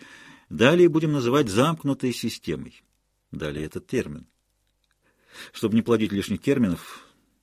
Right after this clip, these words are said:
то если между объектом и системой управления есть хотя бы одна связь, прямая или обратная, то такую связку будем называть замкнутой системой. Такое определение термина "замкнутая система"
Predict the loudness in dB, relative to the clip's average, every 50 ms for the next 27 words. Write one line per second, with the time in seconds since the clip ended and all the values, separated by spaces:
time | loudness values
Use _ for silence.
0 | _ _ _ -4 -2 -2 0 0 -2 -2 0 2 4 4 4 4 4 2 2 2
1 | 2 2 0 0 2 0 0 0 0 -2 -4 -2 0 0 0 0 0 0 0 0
2 | 0 0 0 0 0 0 -2 -2 -2 -2 -2 -2 -4 -2 0 2 2 4 4 4
3 | 2 2 0 0 0 -2 -2 -2 0 0 0 -2 -2 -4 -4 -2 0 0 0 0
4 | 0 0 -2 -2 -2 0 0 0 0 0 -2 -4 -4 -6 -12 -20 -20 -20 _ _
5 | _ -2 0 0 2 0 0 0 -2 -2 -2 -2 0 2 2 2 2 0 0 0
6 | 0 0 2 0 0 0 0 2 2 2 0 -2 -6 -16 _ -14 -8 -4 -2 0
7 | 0 0 -2 -4 -6 -6 -6 -6 -8 -8 -8 -10 -12 -12 -12 -14 -18 _ _ _
8 | _ _ _ _ _ _ _ _ _ _ _ _ _ _ _ _ _ _ _ _
9 | _ _ -4 0 0 2 6 6 6 6 4 2 0 0 2 4 4 4 4 4
10 | 4 2 2 2 2 0 -2 -2 0 0 0 0 -2 -4 -6 -6 -6 -4 -6 -8
11 | -10 -4 -2 0 0 0 -2